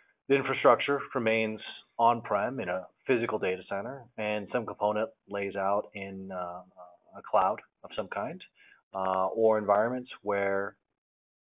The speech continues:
users are leveraging multiple clouds to support their infrastructures. Uh, we notice the rise of the object store, uh, both, uh, cloud supported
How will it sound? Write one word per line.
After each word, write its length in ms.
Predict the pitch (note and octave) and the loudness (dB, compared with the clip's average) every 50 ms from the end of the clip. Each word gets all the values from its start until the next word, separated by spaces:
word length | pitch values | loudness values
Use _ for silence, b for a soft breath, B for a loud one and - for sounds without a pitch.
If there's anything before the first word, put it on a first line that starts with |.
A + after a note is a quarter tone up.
| _ _ _ _ | _ _ _ _
users 300 | - G#2+ A2+ G2+ G#2+ G2+ G2+ | -4 -4 -2 -2 -2 0 0
are 140 | G#2 G2 | 0 0
leveraging 600 | F#2+ A2 A2 A2 G#2 G#2 G#2 F#2+ G2+ G2 F#2+ G2 - _ _ _ - | 0 2 4 6 6 4 2 -4 -4 -6 -6 -8 -14 _ _ _ -6
multiple 460 | G#2 G#2+ G#2+ A#2+ A#2+ - G2+ A2+ A2 | 0 2 2 2 0 -2 -12 -14 -12
clouds 380 | - - F#2 F2 F2+ G#2 G#2+ _ - - _ _ _ _ | -4 -2 -2 0 0 -4 -6 _ -18 -20 _ _ _ _
to 60 | G#2 - | -20 -20
support 280 | - _ - G#2 F#2+ - | -20 _ -10 -10 -10 -8
their 140 | F#2+ F#2 F2+ | -6 -8 -8
infrastructures. 560 | F2 - - - - F2 E2 - - - - - - _ _ _ _ _ _ - B B B B B B B B B B G#2+ | -8 -10 -14 -10 -8 -8 -8 -8 -12 -12 -12 -14 -16 _ _ _ _ _ _ -20 B B B B B B B B B B 6
Uh, 320 | G#2 G2+ G2+ G2 G2+ - - | 8 8 8 8 6 2 0
we 100 | A#2+ A#2 | 0 4
notice 260 | A#2+ A#2+ A#2+ B2+ - - - | 6 6 6 4 2 0 0
the 240 | A#2+ A2+ A2 A2 A2+ A2 | 2 2 2 2 0 4
rise 420 | G#2 B2 A#2 B2+ C3+ B2+ A2+ G#2+ G2 - - - _ - | 8 10 10 12 12 10 8 6 2 -2 -14 -18 _ 2
of 260 | A#2 A#2 A#2 A2+ G2+ | 4 6 6 6 6
the 160 | G#2+ A2 A#2 | 2 -2 -2
object 320 | A2+ G2+ - - - D3 - | 4 4 4 4 4 -4 -4
store, 240 | - G#2 F2+ F2 - _ _ _ _ _ - | -4 -6 -6 -8 -10 _ _ _ _ _ -10
uh, 580 | - F#2 F#2 F#2 F2+ F2+ F2+ F#2 F#2 F#2 F#2 F2+ - - | -6 -2 0 0 2 2 2 4 4 4 2 2 0 2
both, 260 | - G#2 G2 G2 G2 - - - - - | 4 4 4 4 2 -2 -8 -8 -2 0
uh, 560 | G#2 F#2+ F#2+ F#2 F#2 F#2 F#2 F#2 F#2 F#2 F2+ - _ _ - | 2 2 4 4 2 2 2 2 0 -2 -4 -8 _ _ 4
cloud 220 | - A#2 G#2 G#2+ - | 8 8 8 8 6
supported 460 | - - - A2 A2 A2 A#2 C3 C3 | 2 -4 2 4 4 4 4 0 -6